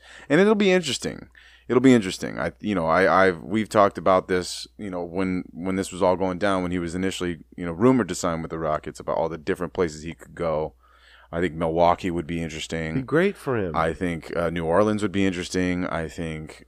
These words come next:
Speaker 1: Portland would be interesting. Um, I do think LeBron is going to make a push to get
Speaker 2: They're gonna
Speaker 1: Melo
Speaker 2: make a push, but they,
Speaker 1: on the
Speaker 2: they,
Speaker 1: Lakers.
Speaker 2: they don't wanna get rid of a roster spot. The thing is, is
Speaker 1: Right.
Speaker 2: like, if somebody goes, they, they got thirteen spots.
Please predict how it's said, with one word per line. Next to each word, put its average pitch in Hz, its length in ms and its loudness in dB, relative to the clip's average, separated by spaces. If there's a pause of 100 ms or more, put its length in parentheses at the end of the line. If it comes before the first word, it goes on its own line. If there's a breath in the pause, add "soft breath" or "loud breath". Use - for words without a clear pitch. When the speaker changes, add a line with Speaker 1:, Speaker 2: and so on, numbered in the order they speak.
(160)
Speaker 1:
Portland 107 360 2
would 95 100 0
be 92 120 0
interesting. 82 680 -6 (160)
Um, 82 420 -4
I 87 220 2
do 101 420 0
think 101 360 -2
LeBron 90 520 0
is 80 260 -4
going 87 360 -6
to - 100 -10
make 82 220 -8
a 87 60 -4
push 78 420 -8
to 85 100 -8
get 80 280 -6
Speaker 2:
They're 139 100 6
gonna 151 180 6
Speaker 1:
Melo 208 60 6
Speaker 2:
make 220 160 10
a 202 60 4
push, 190 340 4
but 135 160 2
they, 139 120 8
Speaker 1:
on 90 140 4
the 87 60 2
Speaker 2:
they, - 80 8
Speaker 1:
Lakers. 123 260 8
Speaker 2:
they 139 100 6
don't 170 260 6
wanna 165 200 6
get 131 240 0
rid 139 220 4
of 123 80 0
a 113 80 4
roster 104 480 2
spot. 80 400 -6
The 95 60 -8
thing 135 260 0
is, 131 180 4
is 117 60 0
Speaker 1:
Right. 113 160 10
Speaker 2:
like, 104 100 -2 (260 soft breath)
if 117 140 -4
somebody 160 400 4
goes, 139 240 6
they, 123 160 6
they 127 140 4
got 135 180 4
thirteen 151 460 2
spots. 139 500 6